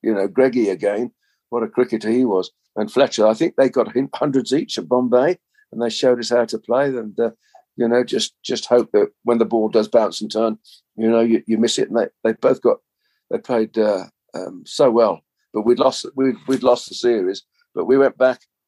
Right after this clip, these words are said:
we went back, um, in seventy-six, I think it was, under Tony Greig, and, uh, we turned the tables be-, because most of us had been there the previous trip with Tony Lewis, and, uh, we'd had that experience.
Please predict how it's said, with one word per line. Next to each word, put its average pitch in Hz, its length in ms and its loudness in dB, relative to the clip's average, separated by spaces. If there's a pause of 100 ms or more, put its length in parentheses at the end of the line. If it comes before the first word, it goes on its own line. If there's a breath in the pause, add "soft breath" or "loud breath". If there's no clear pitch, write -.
(340)
we 117 160 -6
went 123 220 -8
back, 120 340 -2
um, 117 340 0 (320)
in 110 140 -6
seventy-six, 117 720 -4
I 98 60 -2
think 95 240 -8
it 90 100 -8
was, 110 340 2
under 104 200 0
Tony 107 360 0
Greig, 104 340 2 (480 soft breath)
and, 110 380 -4
uh, 107 140 6
we 110 120 2
turned 117 340 0
the 113 80 -2
tables 113 600 0 (420)
be-, 113 240 0
because - 380 0 (100)
most 139 300 2
of 82 100 -6
us 110 160 -2
had 107 160 -8
been 117 220 0
there 113 240 0 (120)
the - 60 -14
previous 120 500 -2
trip - 300 -2 (240)
with 95 140 -4
Tony 113 340 2
Lewis, 98 420 0 (400)
and, 110 380 0
uh, 110 80 4
we'd 120 140 2
had 123 180 2
that 127 140 4
experience. 143 760 -2